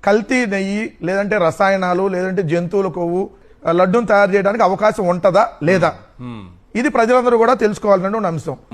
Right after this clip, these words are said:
Speaker 1: ఫస్ట్ ఆవు నెయ్యి ట్యాంకర్ వచ్చిన తర్వాత ఆ ట్యాంకర్కి సంబంధించి ఆ వచ్చింది ఏ డైరీ నుంచి వచ్చింది, దానికి ఎన్ఏబిఎల్ సర్టిఫికెట్ ఉందా లేదా, అంటే నేషనల్ అక్రిడిటేషన్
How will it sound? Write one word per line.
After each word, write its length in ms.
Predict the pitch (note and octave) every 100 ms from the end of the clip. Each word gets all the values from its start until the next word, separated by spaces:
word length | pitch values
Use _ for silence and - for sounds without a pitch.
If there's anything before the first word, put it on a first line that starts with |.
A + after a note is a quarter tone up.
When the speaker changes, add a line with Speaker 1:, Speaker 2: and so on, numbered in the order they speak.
| G3
Speaker 1:
ఫస్ట్ 220 | G3+ -
ఆవు 300 | B3+ G3 A#3+
నెయ్యి 200 | A#3+ A#3
ట్యాంకర్ 420 | F#3 F#3 F#3 F#3+ F3+ _ _ D3+
వచ్చిన 280 | C#3+ G3 E3+
తర్వాత 460 | D3 D3 - C#4+ G#4 _ _ _ _ _
ఆ 120 | D3+
ట్యాంకర్కి 520 | E3+ E3+ F#3 G3+ A3+ G3
సంబంధించి 680 | F3+ E3+ D#3+ D3+ C4 E4 _ _ _ -
ఆ 100 | D#3
వచ్చింది 400 | F3 E3 B3+ B3+ F3+
ఏ 120 | G3
డైరీ 240 | G3+ G3+
నుంచి 220 | F#3+ E3
వచ్చింది, 480 | D3+ - C#3+ F#3+ G4 _ _ _
దానికి 440 | C#3+ G3 C4+ A#3+ B3+
ఎన్ఏబిఎల్ 680 | F#3+ G#3 C4 B3+ A3+ A#3 A3+
సర్టిఫికెట్ 480 | F3+ F#3+ G3 F3+
ఉందా 220 | E3+ D#3 G#3
లేదా, 280 | E3+ D3 - _ _ _
అంటే 280 | E3+ G3 B3
నేషనల్ 500 | F#3+ G#3 A3+ A#3+ A#3
అక్రిడిటేషన్ 600 | F#3+ A3 G#3+ G#3+ A3